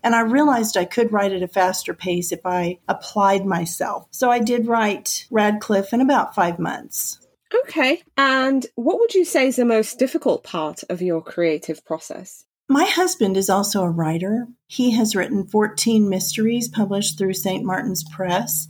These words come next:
Speaker 1: And so we have two writers in the house at all times. So we're always,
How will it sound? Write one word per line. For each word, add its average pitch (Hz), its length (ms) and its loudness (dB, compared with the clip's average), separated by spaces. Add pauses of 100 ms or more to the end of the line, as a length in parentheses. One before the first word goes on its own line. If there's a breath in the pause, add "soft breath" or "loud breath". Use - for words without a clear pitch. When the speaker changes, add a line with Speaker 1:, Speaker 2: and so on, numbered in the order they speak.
Speaker 1:
And 247 320 4
so 254 200 0
we 254 140 2
have 233 160 2
two 294 220 2
writers 214 440 2
in 202 100 0
the 214 60 2
house 202 440 0
at 190 120 2
all 190 180 4
times. 190 580 -4
So 214 140 2
we're 202 100 4
always, 196 460 0